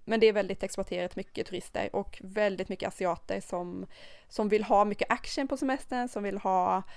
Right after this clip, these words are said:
alltså det ska vara, man ska åka vattenskidor och man ska åka vidare till nästa grej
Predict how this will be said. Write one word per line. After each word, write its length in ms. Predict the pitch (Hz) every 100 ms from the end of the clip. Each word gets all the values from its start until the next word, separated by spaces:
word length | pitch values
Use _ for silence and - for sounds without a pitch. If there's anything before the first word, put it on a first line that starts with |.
| - - -
alltså 180 | 185 196
det 100 | 185
ska 180 | -
vara, 240 | 185 180 175
man 120 | 180
ska 120 | -
åka 120 | 185
vattenskidor 680 | 196 208 208 226 208 214 214
och 120 | -
man 160 | 185 180
ska 320 | - 180 175
åka 220 | - 196
vidare 200 | 185 175
till 100 | -
nästa 200 | 202 -
grej 340 | 208 202 208